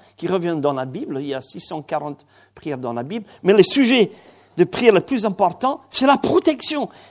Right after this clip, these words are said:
Il y a cinq psaumes qui sont consacrés à la protection. Jésus, lorsqu'il prie dans Jean dix-sept, il prie pour la protection. Il est important pour chacun d'entre nous de prier pour la protection. De lever les yeux et demander une protection pour nous-mêmes,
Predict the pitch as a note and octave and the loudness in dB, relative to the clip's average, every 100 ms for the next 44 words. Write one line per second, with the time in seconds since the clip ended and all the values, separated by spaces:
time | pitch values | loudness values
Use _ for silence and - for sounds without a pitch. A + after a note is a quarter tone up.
0 | _ A3+ G#3+ - D#4+ D4+ C4+ A3+ - C#4 | _ 4 4 4 0 2 -2 -4 -4 -4
1 | C#4 A#3+ - A#3 G3 _ _ _ _ _ | -4 -4 -2 -2 -6 _ _ _ _ _
2 | _ B3+ A#3+ A#3+ - B3 G#3+ G#3 - A3 | _ -6 -4 -6 -4 -8 -4 -4 -4 -6
3 | A#3 A#3 A3 F#3+ A#3 A3 A3 A3+ - G#3+ | -6 -4 -6 -4 -2 -2 -2 -2 -4 -10
4 | - - A#3 - _ _ _ _ _ - | -10 -10 -8 -10 _ _ _ _ _ -6
5 | E3+ F#3 F#3+ F#3 F3 C4 B3+ G#3 - C4+ | -2 0 0 -2 -4 -6 -4 -6 -4 -6
6 | C#4+ A#3+ G#3 - C4 C4 C4 - A#3+ F3+ | -4 -4 -6 -8 -8 -6 -8 -8 -8 -10
7 | _ _ _ _ D#4+ B3 - D4 C#4 B3 | _ _ _ _ -2 0 0 2 2 4
8 | D4 A#3+ A#3 G3 C4+ C4 B3+ A#3+ A#3 A3 | 0 0 -2 -2 -4 -4 -2 -2 -2 -4
9 | B3 A3 - _ _ _ - _ _ F#3+ | -2 -2 -6 _ _ _ -20 _ _ 2
10 | G#3 F#3+ C4+ - C4 B3 A#3 A#3+ B3+ - | 2 -2 -2 -4 -6 -6 -8 -10 -10 -6
11 | - A3 E3+ _ _ _ _ _ _ _ | -8 -8 -18 _ _ _ _ _ _ _
12 | _ _ _ A#3 D4+ D4+ D4+ B3 D4 C#4 | _ _ _ 6 8 8 6 4 2 0
13 | A#3 B3+ C#4+ C#4+ B3+ C4 C4+ - B3+ C4 | -2 0 0 -2 -6 -4 -2 -2 -6 -4
14 | C#4 C#4 C4 B3+ A3+ | -4 -2 -2 -4 -4